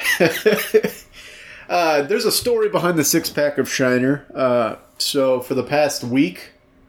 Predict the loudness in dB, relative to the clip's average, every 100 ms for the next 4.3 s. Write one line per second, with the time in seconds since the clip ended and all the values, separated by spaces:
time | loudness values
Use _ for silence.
0 | 0 2 2 0 0 0 0 0 -4 -6
1 | -10 -12 _ _ _ -2 2 2 0 2
2 | 2 2 0 2 0 -2 -8 -14 _ _
3 | _ _ -4 0 0 -2 -4 -4 -4 2
4 | 4 2 -2